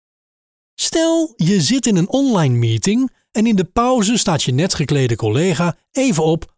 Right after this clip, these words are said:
om snel wat te drinken te pakken. Dan blijkt dat hij als onderkleding slechts een boxershort met rode hartjes aan heeft. Een paar harige benen lopen uit beeld. Zonder fatsoenlijke onderkleding videobellen heet Donald Ducken.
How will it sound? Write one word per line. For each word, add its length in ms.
om 180
snel 300
wat 120
te 100
drinken 320
te 100
pakken. 360
Dan 200
blijkt 520
dat 140
hij 200
als 180
onderkleding 800
slechts 420
een 160
boxershort 720
met 240
rode 340
hartjes 480
aan 200
heeft. 420
Een 120
paar 260
harige 600
benen 520
lopen 460
uit 200
beeld. 400
Zonder 520
fatsoenlijke 580
onderkleding 640
videobellen 720
heet 360
Donald 460
Ducken. 380